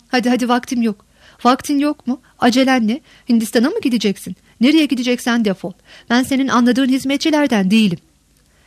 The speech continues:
İstediğim elde etmeden bir yere gitmem.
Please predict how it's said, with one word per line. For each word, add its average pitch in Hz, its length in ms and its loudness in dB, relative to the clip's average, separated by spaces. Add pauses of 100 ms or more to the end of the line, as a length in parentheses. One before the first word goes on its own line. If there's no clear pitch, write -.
(360)
İstediğim 339 420 0
elde 320 240 0
etmeden 294 460 -2
bir 277 100 0
yere 254 200 0
gitmem. 196 340 -6